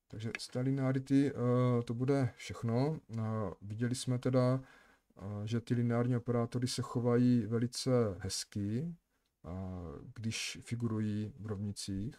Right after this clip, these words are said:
jo, dokáží se, dokáže se vlastně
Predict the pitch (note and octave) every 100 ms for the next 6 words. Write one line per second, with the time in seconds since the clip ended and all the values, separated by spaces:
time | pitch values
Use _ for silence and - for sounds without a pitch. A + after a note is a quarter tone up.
0 | - A#2 A#2 A2 A2 G#2+ A2 - A2+ A2+
1 | - - _ _ - G2 G2+ A#2+ A2 -
2 | - A#2 A#2